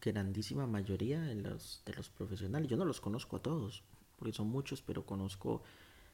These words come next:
eh, grueso importantísimo de compañeros de otros lugares que son,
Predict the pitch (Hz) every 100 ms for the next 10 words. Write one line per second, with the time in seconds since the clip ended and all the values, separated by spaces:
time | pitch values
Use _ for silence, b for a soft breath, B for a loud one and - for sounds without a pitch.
0 | - - 98 95 101 98 - - - 117
1 | 104 107 123 113 95 - 95 113 117 113
2 | 98 101 92 98 95 104 117 110 - 113
3 | 110 98 135 160 - 107 98